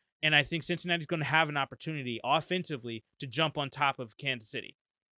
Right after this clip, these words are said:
And it, I feel like that's the only way Cincinnati is gonna have any chance at winning. Even if they do it, I'm still thinking Kansas City is gonna be com-,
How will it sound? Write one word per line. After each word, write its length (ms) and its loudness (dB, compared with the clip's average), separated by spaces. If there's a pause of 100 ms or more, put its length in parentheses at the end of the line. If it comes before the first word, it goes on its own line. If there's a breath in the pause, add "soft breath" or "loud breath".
(220)
And 220 -4 (280)
it, 220 -4
I 160 4
feel 200 0
like 140 0
that's 220 -2
the 180 -14 (160)
only 400 6
way 220 4
Cincinnati 520 -2
is 60 -6
gonna 220 -4
have 240 0
any 260 -4
chance 400 0
at 100 -4
winning. 220 -10
Even 240 -4
if 80 -8
they 160 -6 (140)
do 180 4
it, 120 4 (220 soft breath)
I'm 160 2
still 420 4
thinking 280 -2
Kansas 320 -2
City 140 0
is 80 -8
gonna 180 -4
be 80 -10
com-, 220 -6